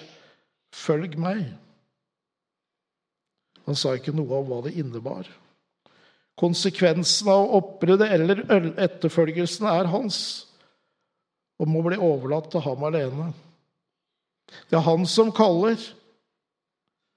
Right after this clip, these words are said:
og det er han som sørger for oss når vi blir kalt. Når Gud kaller på en slik måte som han gjør med Abraham, et kall som kan virke så skremmende,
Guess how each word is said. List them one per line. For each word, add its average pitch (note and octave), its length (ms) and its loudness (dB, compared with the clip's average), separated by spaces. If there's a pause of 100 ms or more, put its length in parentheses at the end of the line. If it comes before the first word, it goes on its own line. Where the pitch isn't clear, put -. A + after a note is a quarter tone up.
(180)
og - 80 -4
det D#3 60 4
er D3+ 80 0
han C3+ 180 -2
som D#3 240 -2
sørger B2+ 540 -2
for D3+ 260 -2 (680)
oss - 420 -4
når B2+ 160 -4
vi C3 140 -2
blir C3 260 -8
kalt. - 540 -6 (1900)
Når F3+ 160 4
Gud F#3+ 240 2
kaller G3 420 4
på A3 120 4
en A3 100 2
slik G3 320 0
måte F3 320 2
som F#3+ 160 -2
han G#3 140 2
gjør F3 180 4
med G3+ 140 2
Abraham, F#3+ 500 4
et F3+ 160 -2
kall E3 300 2
som F#3+ 180 -2
kan F#3+ 160 0
virke F3+ 320 -4
så G3 160 -4
skremmende, G3 800 -2